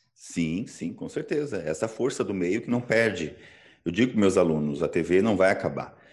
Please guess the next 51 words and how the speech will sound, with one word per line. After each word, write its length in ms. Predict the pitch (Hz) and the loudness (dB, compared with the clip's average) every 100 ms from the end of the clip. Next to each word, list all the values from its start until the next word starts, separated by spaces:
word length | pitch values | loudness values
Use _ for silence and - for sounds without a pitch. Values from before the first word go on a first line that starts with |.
| - _ - | -20 _ -4
Ela 320 | 78 73 76 | 0 2 0
tem 240 | - 104 | 2 2
uma 120 | 107 | 2
força 400 | 92 - 85 - | 0 2 2 2
muito 220 | 87 90 107 | 2 2 2
grande 340 | 101 101 120 | 2 2 2
ainda. 400 | 113 82 73 - _ _ _ _ - | 0 -2 -8 -16 _ _ _ _ 0
E 100 | 87 | 2
aí 120 | 87 | 2
esse 220 | 110 - | 0 0
fenômeno, 360 | 120 101 98 90 | 0 2 0 0
por 100 | 92 | 0
exemplo, 280 | 92 90 | 0 -2
agora 260 | 87 85 85 | 0 0 -2
do 100 | 95 | -4
Big 240 | 113 92 | -8 -6
Brother, 520 | 85 80 87 98 87 78 | -6 -2 -2 -2 -4 -8
de 120 | - | -8
trazer 300 | 90 80 101 | -4 -2 -2
os 120 | 107 | -4
jovens 340 | 98 87 87 | -2 -2 -2
pra 100 | - | -8
T 140 | 82 82 | -8 -4
V 80 | 82 | -4
aberta, 360 | 76 78 - | -2 -4 -2
eu 60 | 95 | -6
acho 160 | - | -6
fenomenal 480 | - 104 120 82 87 | -8 -6 -6 -6 -6
o 20 | |
que 120 | - - | -8 -12
está, 120 | 73 | -18
que 180 | - _ | -18 _
tá 120 | 78 | -16
sendo 220 | - 80 | -12 -14
feito. 340 | - 71 - 73 | -12 -14 -14 -16
Então, 240 | 73 95 | -8 -8
os 80 | 95 | -6
meus 200 | 95 92 | -6 -4
alunos 340 | 90 87 85 | -4 -6 -10
que 80 | - | -10
não 60 | 87 | -12
assistem 420 | - 92 - - | -10 -14 -12 -14
T 100 | 82 | -10
V 80 | 85 | -8
aberta, 580 | 82 82 87 - - - _ _ _ _ - | -4 -4 -4 -6 -16 -16 _ _ _ _ -12
eles 160 | 90 | -8
só 120 | - | -4
assistem 320 | 95 - 87 87 | -4 -4 -8 -6
o 40 | |
Big 140 | 87 | -6
Brother. 360 | 117 120 73 | -4 -6 -6